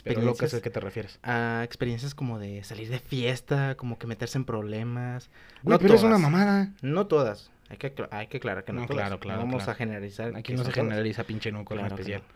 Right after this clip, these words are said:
Speaker 2: no. No, claro que no. Entonces, pues, no sé, güey. Hay muchas razones por las cuales una mujer se enfoca tanto en un patán.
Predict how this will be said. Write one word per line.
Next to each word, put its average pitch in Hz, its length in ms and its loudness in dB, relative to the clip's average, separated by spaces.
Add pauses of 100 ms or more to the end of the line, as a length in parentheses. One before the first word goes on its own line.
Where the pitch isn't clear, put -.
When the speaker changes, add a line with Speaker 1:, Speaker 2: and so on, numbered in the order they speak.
(120)
Speaker 2:
no. 98 100 -12
No, 95 140 -12
claro 98 200 -10
que 101 60 -10
no. 98 100 -12 (640)
Entonces, 120 640 -2 (120)
pues, 104 180 -6
no 156 140 2
sé, 110 280 -8
güey. 104 300 -8
Hay 117 100 -6
muchas 156 360 -4
razones 120 340 -8
por 107 140 -8
las 104 120 -12
cuales 120 240 -8
una 131 280 -6
mujer 113 400 -10
se 139 100 -6
enfoca 127 300 -8
tanto 117 260 -8
en 117 80 -2
un 117 120 -4
patán. 107 440 -10